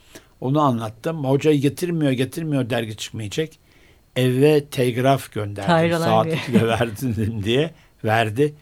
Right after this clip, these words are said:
Speaker 1: Dedi ki, "Yahu kaynanan bayıldı." Çünkü o gün de meğer eşiyle kızları Uludağ'a tatile gitmişler. Bir şey, bir şey
Speaker 2: <laughs>
Speaker 1: kız. Onları yazıyorum. Tabii onların da sonunda şunu yapıyorum bir sefer. Anlatıyorum o anıyı filan.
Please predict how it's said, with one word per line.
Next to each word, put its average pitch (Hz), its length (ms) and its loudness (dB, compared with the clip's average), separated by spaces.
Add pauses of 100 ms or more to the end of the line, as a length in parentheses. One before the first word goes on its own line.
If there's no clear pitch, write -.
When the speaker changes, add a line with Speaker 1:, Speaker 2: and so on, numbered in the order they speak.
(240)
Speaker 1:
Dedi 95 220 -8
ki, 107 360 -10
"Yahu 98 360 -6
kaynanan 101 540 -8
bayıldı." 98 540 -6
Çünkü 117 220 -6
o 127 140 -2
gün 131 160 -2
de 120 80 -2
meğer 139 520 2 (960)
eşiyle 131 540 2
kızları 123 600 -2 (300)
Uludağ'a 135 420 6
tatile 131 400 4
gitmişler. 120 500 -10
Bir 123 40 -8
şey, 151 240 -4
bir 180 60 -4
şey 123 240 -6
Speaker 2:
<laughs> 107 60 -16
Speaker 1:
kız. - 280 -8 (440)
Onları 151 360 4
yazıyorum. 143 460 2
Tabii 165 340 -2 (520)
onların 175 380 4
da 156 100 4
sonunda 156 400 0
şunu 185 240 -6
yapıyorum 110 500 -2
bir - 40 -16
sefer. - 300 -12 (100)
Anlatıyorum 123 560 -2
o 110 40 -8
anıyı 95 340 -8
filan. 156 340 -8